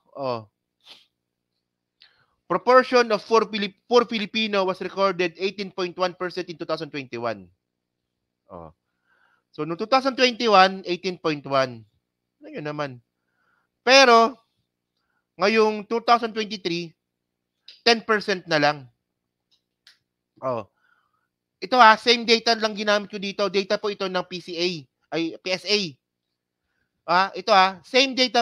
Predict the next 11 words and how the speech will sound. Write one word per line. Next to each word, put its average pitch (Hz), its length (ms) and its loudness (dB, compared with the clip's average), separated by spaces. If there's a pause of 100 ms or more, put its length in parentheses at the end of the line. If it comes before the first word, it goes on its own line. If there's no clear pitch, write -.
po 220 80 -2
ang 208 80 2
gagamitin 190 400 -6
natin 180 240 -8
dito. 165 400 -4 (240)
Data 214 240 -2
po 226 160 -4
ng 202 320 -6
Philippine 226 320 -6
Statistics 190 480 -14
Authority. 170 560 -4